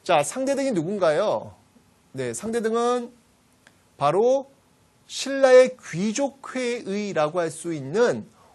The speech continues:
화백회의 있죠, 화백회의. 그 화백회의를 주관하는 장이에요. 자, 이 말은 뭐냐면 상대 등의 권한이 강하다. 이 얘기는 뭐냐면 귀족들의 어떤 그 힘이 강해질 수밖에 없다는 건데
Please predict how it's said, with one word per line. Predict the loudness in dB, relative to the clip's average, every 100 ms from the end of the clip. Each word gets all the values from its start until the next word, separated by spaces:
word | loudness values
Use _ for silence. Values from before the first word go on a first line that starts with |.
| _
화백회의 | -10 -6 -6 -6 -8 -8
있죠, | -6 -8
화백회의. | -8 -10 -12 -14 -14 _ _ _
그 | -4 -2
화백회의를 | -2 -2 -4 -6 -8 -6 -6 -8
주관하는 | -12 -6 -4 -4 -6 -6 -8 -12
장이에요. | -18 -14 -12 -10 -10 -10 -12 -14 -18 _ _ -20 -4
자, | 2 2
이 |
말은 | 4 2
뭐냐면 | 2 -2 -2 -2 -4 -12 _
상대 | -12 -6 -4 -2 -2
등의 | -2 -4 -4
권한이 | -4 -4 -2 -4 -6 -10 _ _ _ _
강하다. | -8 -2 0 0 -2 _ _ _ _
이 | -4
얘기는 | -2 0
뭐냐면 | 0 0 -2
귀족들의 | -6 -6 -4 -4 -6 2 2
어떤 | 2 -2
그 | -4
힘이 | -8 -8 -8
강해질 | -8 -10 -6 -4 -4 -4
수밖에 | -4 -4
없다는 | -4 -4 -4
건데 | -4 -2 -2 -4